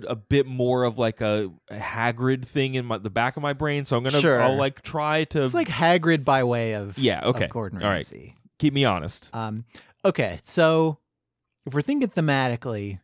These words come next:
Speaker 2: and, you know, we can, we can have a de-, a debate about the notion of chivalry, <laughs> but that is,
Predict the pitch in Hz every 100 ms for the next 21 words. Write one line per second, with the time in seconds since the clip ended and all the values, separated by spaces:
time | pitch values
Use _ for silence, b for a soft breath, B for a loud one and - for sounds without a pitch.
0 | _ 135 131 135 151 220 220 233 214 220
1 | 220 190 165 151 131 127 143 113 117 123
2 | 123 120 110 110 104 117 120 113 - 104
3 | 95 - 131 107 101 95 98 101 127 131
4 | 123 170 156 202 202 160